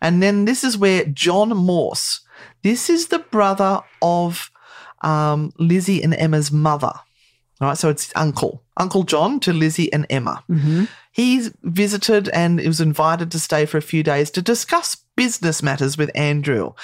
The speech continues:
Speaker 1: Now, it's speculated, well, once again, this is all speculation and gossip, and we've discussed gossip in the last couple of ep-, episodes, um, that they may have been talking about all these property transfers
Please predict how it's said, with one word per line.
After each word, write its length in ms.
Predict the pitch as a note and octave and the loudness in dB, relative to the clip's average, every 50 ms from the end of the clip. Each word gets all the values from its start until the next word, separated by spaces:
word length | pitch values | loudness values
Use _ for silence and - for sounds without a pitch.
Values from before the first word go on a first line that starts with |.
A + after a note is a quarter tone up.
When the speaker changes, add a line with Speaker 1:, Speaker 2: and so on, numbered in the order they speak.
| - - - - - - - - | -14 -14 -12 -12 -12 -14 -8 -4
Speaker 1:
Now, 400 | - F#3+ F#3 F#3 F3 F3 - - - - | 0 0 2 2 2 2 0 0 -2 -2
it's 220 | F3+ F#3 F3+ - | -2 -2 -2 -2
speculated, 1120 | - - - - _ - G#3+ G#3 - - - - G3+ F3 E3 D3 C#3+ D#3 - A#3+ F4 - - - _ _ _ _ - | -6 -6 -8 -8 _ -2 -2 -2 -2 -4 -4 0 0 2 2 2 2 2 2 0 0 -2 -6 -20 _ _ _ _ -10
well, 160 | - B2+ B2+ C3 | -6 -4 -4 -2
once 220 | D3 D#3 F#3+ - | -2 -2 -2 -2
again, 200 | B3 - G#3 F#3+ F3+ | -2 0 0 0 0
this 120 | F#3+ G3+ | 0 0
is 100 | F#3+ F#3+ | 2 2
all 120 | G3+ G3+ | 2 2
speculation 880 | G3 - - - G#3 - - - - G#3+ G3 F3+ F3+ F#3+ - - G#3+ A3+ | 2 0 -2 -4 -4 -4 -4 -2 0 0 2 2 2 0 0 0 0 0
and 220 | G3+ E3+ D#3 D#3 - _ _ _ _ _ _ - | 2 2 0 0 -2 _ _ _ _ _ _ -6
gossip, 480 | - - D#4+ - - C4+ E4 - _ - | -4 -4 -2 -2 -2 -2 -4 -4 _ -6
and 240 | C3+ C3 C#3 C3+ B2+ | -4 -4 -4 -2 0
we've 260 | D3 C#3+ C#3+ - - _ - | 0 -2 -2 -4 -14 _ -10
discussed 580 | - D3+ - - - - A#3 A#3+ - - - - | -8 -6 -6 -6 -6 -4 -4 -4 -4 -6 -6 -4
gossip 360 | - F3+ F#3 - - - - | -6 -6 -6 -6 -8 -4 -4
in 80 | D#3 D3 | -2 -2
the 100 | C#3+ C#3+ | -2 0
last 300 | D3 D3+ F3+ G3 - - | 0 0 0 -2 -2 -4
couple 240 | - - - C3 C3 | -6 -4 -2 -2 -2
of 100 | B2 B2 | 0 0
ep-, 220 | - B2 - _ - | -2 -4 -4 _ -6
episodes, 640 | D3 - C3 B2 - C3 A#2+ D3 G#3+ D4+ D#4+ - - - - - - - - - - - - - - - | -4 -4 -2 -2 0 0 2 2 0 0 -2 -6 -12 -16 -18 -20 -20 -20 -20 -20 -20 -20 -20 -18 -10 -4
um, 460 | - E3 D#3+ D#3+ D#3+ D#3+ D#3+ D3+ F#2+ G2+ D#3+ | 0 2 2 4 4 2 2 -2 -4 -6 -2
that 400 | F3 G3 F#3+ F3 - - - - - _ _ _ _ - | 0 0 2 0 -2 -4 -10 -16 -16 _ _ _ _ -18
they 280 | - F#3+ - G#3 G3 G3 | -8 -2 0 2 2 2
may 300 | F#3+ G3 A3 A#3+ C4+ D4+ | 2 2 2 2 2 0
have 140 | D4+ B3+ | 0 0
been 240 | - G#3 G3+ G3 F#3+ | 0 0 0 0 0
talking 360 | - - G#3 F#3+ - F3 E3+ | -2 -2 -2 -2 -2 0 -2
about 300 | F3 E3+ E3+ E3 D#3 - - | 0 0 0 0 0 0 -2
all 140 | - F3 E3+ | -2 -2 0
these 200 | F3 D#3+ E3 - | 0 0 0 -2
property 440 | - - - E3 D#3+ E3+ D#3 D3 C#3+ | -6 -6 -6 -6 -2 -2 -2 -2 -2
transfers 840 | C#3+ - - C#3 C3 - - - - D3 C#3 C3+ C3+ C3+ C#3 - | -2 -2 -2 -2 -2 -4 -6 -4 0 0 2 4 4 2 2 -2